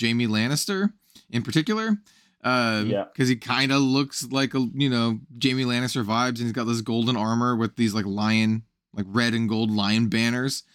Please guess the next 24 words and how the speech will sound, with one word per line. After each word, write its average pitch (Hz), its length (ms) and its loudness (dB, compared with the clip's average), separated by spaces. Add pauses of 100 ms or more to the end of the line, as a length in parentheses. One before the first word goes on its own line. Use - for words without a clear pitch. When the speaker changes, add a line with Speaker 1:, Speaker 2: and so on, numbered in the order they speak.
(420)
Speaker 1:
Um, 107 560 0 (1080)
uh, 98 360 -2 (320)
and 135 100 8
Speaker 2:
Someone, 127 160 6
Speaker 1:
he 120 40 0
Speaker 2:
someone 123 340 2
was, 113 180 -2
uh, 110 420 4
someone 113 340 -2
was 104 140 -6
posting 107 500 -2
in, 98 200 -6
in 101 180 -6
my, 95 340 0
um, 95 280 -2
in 101 100 -8
my 101 120 -2
Discord 95 500 -4
that 85 80 -8
they're 101 140 0
gonna 95 140 -6
be 98 100 -6
using 98 340 -4
a 95 300 -2